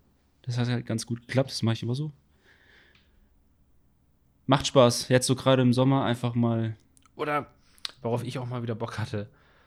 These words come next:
Speaker 2: so Rollschuhe. Oder
Speaker 1: Ey, das hat aber wirklich was, ne? Wirklich die
Speaker 2: Inlineskater. Die sind witzig.
Speaker 1: Aber meinst du jetzt Inlineskater aber die, oder Rollschuhe jetzt?
Speaker 2: Inlineskating.
Speaker 1: Weil,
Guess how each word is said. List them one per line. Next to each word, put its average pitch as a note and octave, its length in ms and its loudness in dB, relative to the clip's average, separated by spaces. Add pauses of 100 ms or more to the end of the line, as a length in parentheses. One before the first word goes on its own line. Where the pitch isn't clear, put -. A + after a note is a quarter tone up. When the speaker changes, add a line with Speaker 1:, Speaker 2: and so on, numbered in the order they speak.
(500)
Speaker 2:
so G#2+ 140 -2
Rollschuhe. A2 1200 0 (1000)
Oder A2+ 120 -14
Speaker 1:
Ey, B2 160 4
das C#3+ 220 6
hat G#3 80 8
aber F#3 240 6
wirklich F3+ 320 -2
was, A2 180 0
ne? - 200 2
Wirklich A2+ 240 -4
die C3 100 2
Speaker 2:
Inlineskater. C3 240 2 (260)
Die D3 60 -8
sind F#3 240 -6
witzig. D#3 160 -4
Speaker 1:
Aber C3 80 8
meinst D3 160 10
du D#3 40 6
jetzt - 120 2
Inlineskater G#3 520 6
aber F3 180 4
die, E3+ 100 -4
oder D#3 220 4
Rollschuhe B2+ 680 2
jetzt? - 300 -12 (1800)
Speaker 2:
Inlineskating. A2+ 560 0
Speaker 1:
Weil, G#2+ 140 0